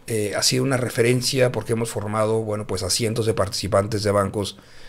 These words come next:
de Iberoamérica. Eh, cuando salieron las iniciativas de Basilea tres, bueno, pues, actualizamos el curso y ahora, eh, que han salido las de Basilea cuatro, bueno, también hemos hecho una nueva actualización.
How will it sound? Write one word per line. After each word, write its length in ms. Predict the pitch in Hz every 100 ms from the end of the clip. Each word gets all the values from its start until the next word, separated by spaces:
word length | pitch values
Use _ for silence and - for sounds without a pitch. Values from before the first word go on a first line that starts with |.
| -
de 160 | 101 101
Iberoamérica. 720 | 101 101 107 120 110 131 147 - - - - - - - - -
Eh, 240 | 104 98 98
cuando 640 | 120 107 98 110 104 101 -
salieron 380 | - 110 127 143
las 160 | 127
iniciativas 420 | 113 107 98 123
de 80 | 113
Basilea 380 | 104 - 107 117
tres, 260 | 110 123 - - - -
bueno, 160 | - 104
pues, 200 | 117 -
actualizamos 600 | 92 98 95 110 107 117
el 100 | 110
curso 480 | 139 117 - 135 - - - - -
y 80 | 110
ahora, 480 | 120 127 120 131 -
eh, 380 | 107 101 98 98
que 80 | 120
han 80 | 117
salido 300 | 110 110 104
las 120 | 87
de 60 |
Basilea 320 | 87 - 104 107
cuatro, 400 | - 104 123 110
bueno, 220 | 104 107
también 280 | 104 104 107
hemos 240 | 107 113
hecho 180 | 107 117
una 140 | 101
nueva 180 | 101 101
actualización. 680 | 104 95 87 87 - 87